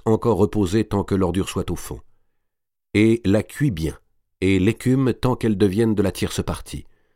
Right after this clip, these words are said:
Puis la distille par feutre et la garde en un pot bien étoupé pour la corruption de l'air.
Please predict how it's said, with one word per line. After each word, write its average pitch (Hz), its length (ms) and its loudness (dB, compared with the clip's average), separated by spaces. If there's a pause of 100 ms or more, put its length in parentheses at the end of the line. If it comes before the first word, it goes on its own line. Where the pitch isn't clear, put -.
(480)
Puis 127 300 2
la 117 120 6
distille 113 420 -2
par 107 220 -2
feutre 123 500 -2 (360)
et 107 160 6
la 104 160 2
garde 104 300 2
en 98 160 4
un 98 100 2
pot 98 180 -2
bien 95 200 2
étoupé 98 460 -2 (460)
pour 90 220 -2
la 92 100 2
corruption 87 500 0
de 80 80 -2
l'air. 57 440 -6